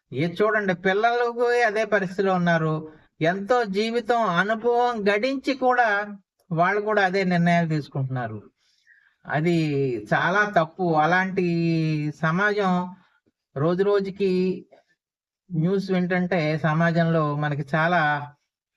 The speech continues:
ఇబ్బంది. ఇందులో మనం ఉండి కూడా మనం ఏం చేయలేకపోతున్నాం అనేది. అంటే మీరు అలాంటి ఇబ్బందులు, మనిషి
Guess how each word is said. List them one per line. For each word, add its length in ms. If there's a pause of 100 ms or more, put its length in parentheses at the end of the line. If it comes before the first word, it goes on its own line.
(140)
ఇబ్బంది. 440
ఇందులో 420
మనం 460 (640)
ఉండి 200
కూడా 200
మనం 260
ఏం 220
చేయలేకపోతున్నాం 760
అనేది. 380 (760)
అంటే 160
మీరు 300
అలాంటి 560
ఇబ్బందులు, 680
మనిషి 640